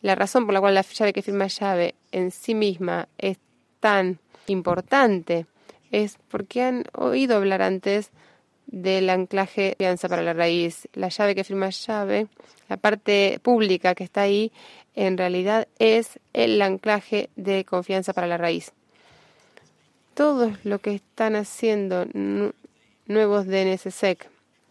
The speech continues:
con la estructura definida están utilizando esta llave.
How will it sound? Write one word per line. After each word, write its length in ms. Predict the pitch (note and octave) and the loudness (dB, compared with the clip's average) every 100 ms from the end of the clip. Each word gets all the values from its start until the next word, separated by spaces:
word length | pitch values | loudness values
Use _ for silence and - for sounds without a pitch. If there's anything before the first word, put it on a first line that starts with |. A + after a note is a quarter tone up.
| _ _ _ - | _ _ _ -2
con 120 | F#3+ | 2
la 60 | F#3+ | 2
estructura 340 | F#3+ - G#3 | 0 2 2
definida 520 | G3 - F#3+ G3+ F#3 | 2 0 0 0 0
están 240 | F#3 - F#3 | -2 -4 -4
utilizando 560 | F3+ F3+ F#3+ F#3+ F#3+ - | -2 -4 -2 -2 -2 0
esta 280 | A3+ G#3+ - | 2 2 0
llave. 440 | G3+ - E3+ F3 | -8 -6 -6 -8